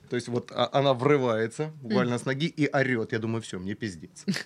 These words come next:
Speaker 1: Наверное, а, мать думала, что она девственница, и мне придется теперь закладывать свои кроссы, чтобы жениться на ней. А крик следующий:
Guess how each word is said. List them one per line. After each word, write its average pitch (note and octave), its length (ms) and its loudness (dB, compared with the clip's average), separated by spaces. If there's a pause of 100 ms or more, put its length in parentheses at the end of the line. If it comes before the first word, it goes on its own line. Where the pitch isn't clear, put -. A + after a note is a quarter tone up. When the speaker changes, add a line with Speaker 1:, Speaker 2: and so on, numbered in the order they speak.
(260)
Speaker 1:
Наверное, C#3 560 2
а, A#2+ 40 0
мать A#2+ 200 2
думала, A#2 300 0
что A#2 160 -2
она B2 100 0
девственница, E3+ 520 0
и - 20 2
мне A#2+ 140 2
придется A2+ 340 0
теперь A2+ 180 0
закладывать A#2 500 0
свои A#2 180 0
кроссы, A#2 440 0
чтобы A2 260 -2
жениться D#3 440 2
на D#3 120 2
ней. D#3 260 4 (3500)
А C#3+ 100 4
крик C#4+ 280 2
следующий: G#2+ 680 0